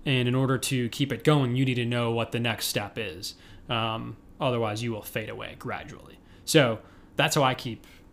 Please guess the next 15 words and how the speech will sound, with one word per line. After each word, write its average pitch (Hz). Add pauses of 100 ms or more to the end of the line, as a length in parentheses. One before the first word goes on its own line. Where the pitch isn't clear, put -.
(100)
it's, 156
again, 151
a 101
monthly 147
kind 135
of 123
payment 131 (300)
program. 120 (380)
Happy 131
to 117 (880)
tell 135
you 120
more 107
about 98
it. -